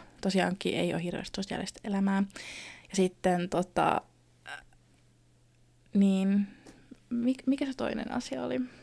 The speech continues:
Miksi mä en muista? Ah niin, ja sitten, ö, mulla on erittäin, ö, tota, tiukat kr-, ö, mi-, mi-, tiukat, tota,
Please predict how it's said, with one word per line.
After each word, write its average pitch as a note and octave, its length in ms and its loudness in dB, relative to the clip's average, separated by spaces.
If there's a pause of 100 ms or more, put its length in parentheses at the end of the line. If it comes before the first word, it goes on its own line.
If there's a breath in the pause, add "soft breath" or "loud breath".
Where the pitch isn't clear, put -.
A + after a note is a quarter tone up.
(420 loud breath)
Miksi - 220 -10
mä - 60 -4
en G#3 60 -4
muista? G#3+ 380 -6 (760 loud breath)
Ah A#3 100 8
niin, A3 320 8
ja A3+ 120 4
sitten, A3+ 360 6
ö, G3+ 720 8
mulla A3 220 12
on G3 120 6 (120)
erittäin, G3 520 6
ö, - 340 -6 (240)
tota, F#3+ 440 8 (2000 loud breath)
tiukat G#3 480 10 (120)
kr-, - 220 0
ö, G3 500 10 (120)
mi-, G#3 240 4
mi-, A3 340 2
tiukat, D4+ 480 2 (500)
tota, G3+ 340 6